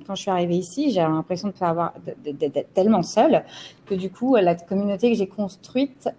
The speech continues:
euh, m'a beaucoup aidée. Et puis, c'est une cons-, c'est une communauté qui est hyper bienveillante. Et, euh, et ça, j'apprécie énormément. J'ai beaucoup d'échanges. J'ai rencontré des gens, euh,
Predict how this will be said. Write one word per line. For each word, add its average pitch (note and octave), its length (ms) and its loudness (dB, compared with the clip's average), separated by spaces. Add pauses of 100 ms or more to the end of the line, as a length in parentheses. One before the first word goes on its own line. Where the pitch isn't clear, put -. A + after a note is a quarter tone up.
euh, E3 720 2 (280)
m'a F3+ 200 0
beaucoup F#3 320 0
aidée. G3+ 340 6
Et F#3+ 60 2
puis, - 100 -12
c'est - 120 -10
une E3+ 100 -2
cons-, F3 140 -6
c'est - 260 -10
une F3 100 0
communauté F3+ 400 -2
qui G#3 120 -6
est - 20 0
hyper B3+ 240 0
bienveillante. G3+ 760 0 (720)
Et, F3+ 260 2
euh, D#3 460 2
et F3 80 -2
ça, A3 180 0
j'apprécie F#3 480 -2
énormément. G3+ 600 2
J'ai G3 160 -2
beaucoup F3 320 -2
d'échanges. G#3+ 480 2
J'ai G#3 100 2
rencontré E3+ 460 -2
des E3+ 160 2
gens, F#3 320 -2
euh, D3+ 340 0